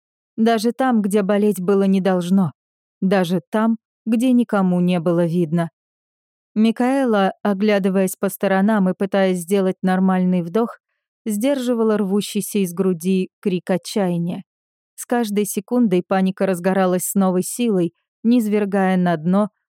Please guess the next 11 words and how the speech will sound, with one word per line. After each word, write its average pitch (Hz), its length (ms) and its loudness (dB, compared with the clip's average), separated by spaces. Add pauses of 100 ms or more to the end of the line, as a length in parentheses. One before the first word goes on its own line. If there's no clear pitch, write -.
(120)
любые 190 460 0
доводы 175 480 0
разума. 175 480 -2 (560)
Израненной 247 720 2
душой, 196 560 -2 (400)
облаченной 190 640 0
в - 80 -10
такое 196 380 0
же 185 160 0
изувеченное 180 760 0
тело, 220 360 -2